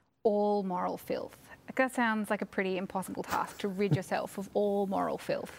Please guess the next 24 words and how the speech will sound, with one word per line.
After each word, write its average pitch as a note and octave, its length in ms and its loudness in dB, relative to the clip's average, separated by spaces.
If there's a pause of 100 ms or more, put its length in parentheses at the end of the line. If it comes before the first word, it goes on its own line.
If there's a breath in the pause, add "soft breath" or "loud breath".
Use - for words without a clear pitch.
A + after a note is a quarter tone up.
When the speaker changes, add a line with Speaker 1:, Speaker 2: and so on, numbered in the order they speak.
(340 loud breath)
Speaker 2:
Yeah, B2+ 240 8
yeah, A2+ 260 6
g-, G2+ 220 -4
yeah. B2 240 4
James, G#2+ 400 -2
get D3 180 4
rid C#3 140 4
of A#2 160 0
all C3 240 4
moral B2 300 0
filth. B2+ 260 -6 (420 loud breath)
I C3 80 6
wonder E3+ 240 6
if C#3 100 2
there's B2 200 2
two C3 180 4
ways A#2 160 2
of G#2 80 -2
thinking A2+ 260 0
about G#2+ 200 0
it. C4 200 -4
Um, A2+ 360 2 (420)
one C#3+ 420 4
is A#2 340 2